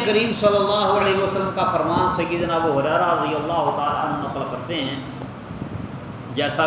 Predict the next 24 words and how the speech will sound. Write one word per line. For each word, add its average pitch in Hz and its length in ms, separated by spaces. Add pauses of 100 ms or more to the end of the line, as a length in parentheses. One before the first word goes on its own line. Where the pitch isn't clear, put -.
کہ 131 180 (600)
جامع 175 280 (100)
ترمذی 175 380
میں 143 160
ہے 120 360 (640)
کہ 180 420 (520)
رسول 240 280
اللہ 202 320 (100)
صلی 190 160
اللہ 175 460
علیہ 160 280
وسلم 156 360
نے 156 80 (100)
فرمایا، 123 540 (1900)
اکہتر 240 580 (140)
یا 214 120
بہتر 214 580
فرقوں 202 440
میں 160 200 (120)
تقسیم 196 460
ہو 151 180
گئے 156 140 (100)
تھے 123 120 (180)
یہودی، 135 680